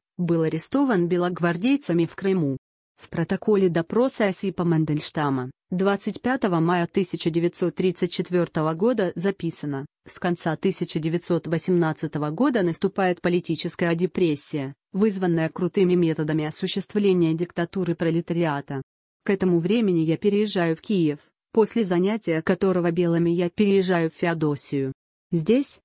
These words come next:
в тысяча девятьсот двадцатом году, после ареста меня белыми предо мной встаёт проблема выбора — иммиграция или советская Россия. Мандельштам выбрал советскую Россию. Пожалел ли? Позже он скажет жене:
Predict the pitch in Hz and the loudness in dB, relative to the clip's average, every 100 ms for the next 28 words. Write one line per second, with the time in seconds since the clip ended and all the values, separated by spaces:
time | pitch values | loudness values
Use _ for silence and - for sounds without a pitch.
0 | _ - - 254 - 247 208 190 202 - | _ -16 -2 -2 0 -2 -2 -2 -4 -2
1 | 196 180 185 - 165 156 156 147 156 160 | -4 -2 -2 -2 -4 -2 -2 0 -2 0
2 | 220 285 - _ 226 208 214 190 180 165 | 2 2 0 _ 2 2 2 2 2 0
3 | 180 175 180 165 165 175 165 156 151 175 | 0 2 2 0 2 2 2 0 -2 -2
4 | 170 175 180 160 - 185 185 233 - 220 | 2 2 2 0 0 0 2 2 0 -2
5 | 196 208 196 180 185 165 147 139 - - | 2 2 4 4 2 0 -2 -6 -10 -2
6 | 208 202 175 208 240 - 175 - 185 175 | 2 2 2 0 0 0 -2 0 0 0
7 | 190 180 180 - 151 151 160 - 175 143 | 0 -2 -2 -4 -4 -4 -6 -4 -4 -4
8 | 127 _ _ _ - 165 160 165 175 160 | -8 _ _ _ -4 0 2 2 0 0
9 | - 180 175 196 175 170 - 185 185 - | -2 -2 2 2 2 -2 -2 -2 -2 -2
10 | 190 185 175 - 180 160 135 147 _ _ | 0 0 0 -4 -4 -2 -4 -8 _ _
11 | _ 202 196 214 214 202 185 175 214 _ | _ -2 2 2 2 0 0 0 0 _
12 | _ _ _ 226 214 214 190 170 - 180 | _ _ _ 0 2 2 2 0 -2 -2
13 | 170 165 160 160 151 143 | 0 -2 0 0 0 -2